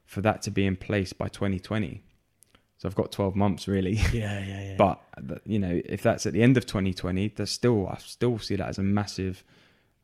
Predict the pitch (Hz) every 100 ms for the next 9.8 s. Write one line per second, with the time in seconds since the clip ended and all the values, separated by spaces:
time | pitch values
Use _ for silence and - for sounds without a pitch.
0 | _ _ 98 107 90 90 95 - _ -
1 | - _ - _ _ _ - 92 90 87
2 | 87 87 85 - 95 101 113 98 90 92
3 | 90 92 104 98 95 92 92 - 110 101
4 | - - 87 - - 101 101 - 104 95
5 | 90 101 92 - - _ - _ - 113
6 | - 113 101 113 107 95 95 98 90 -
7 | 92 95 107 123 - 95 82 98 98 95
8 | 95 101 123 - _ _ _ _ _ -
9 | - - 90 98 98 95 98 113